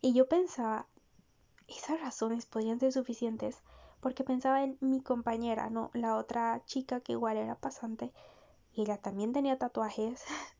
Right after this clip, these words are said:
De hecho, a veces iba como informal en cuanto a ropa.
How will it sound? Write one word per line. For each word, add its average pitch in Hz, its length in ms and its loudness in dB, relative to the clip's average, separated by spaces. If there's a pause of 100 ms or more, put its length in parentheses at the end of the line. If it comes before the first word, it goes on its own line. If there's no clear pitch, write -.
De 233 160 2
hecho, 240 500 2
a 233 140 2
veces 220 420 -4
iba 226 380 0 (260)
como 233 300 0
informal 214 880 -2 (500)
en 233 160 2
cuanto 226 300 0
a 220 60 2
ropa. 220 500 0